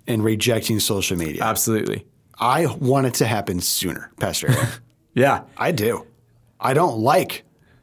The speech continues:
Speaker 1: s-, all of everything that social media offers. It's more bad than good.
Speaker 2: I agree.
Speaker 1: It's hard to eat the meat and spit out the bones on social media. Social media is a boneyard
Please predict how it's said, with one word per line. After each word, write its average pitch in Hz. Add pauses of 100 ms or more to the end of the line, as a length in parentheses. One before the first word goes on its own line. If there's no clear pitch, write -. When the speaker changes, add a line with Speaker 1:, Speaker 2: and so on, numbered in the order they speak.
(280)
Speaker 1:
s-, - (240)
all 165
of 131
everything 156
that 131
social 127
media 110 (100)
offers. 110 (380)
It's 156 (140)
more 151
bad 127
than 107
good. 113
Speaker 2:
I 113
agree. 127
Speaker 1:
It's 147
hard 170
to 160
eat 147
the 139
meat 135
and 117
spit -
out 120
the 120
bones 127
on 113
social 101
media. 85 (160)
Social 202
media 175
is 147
a 123
boneyard 123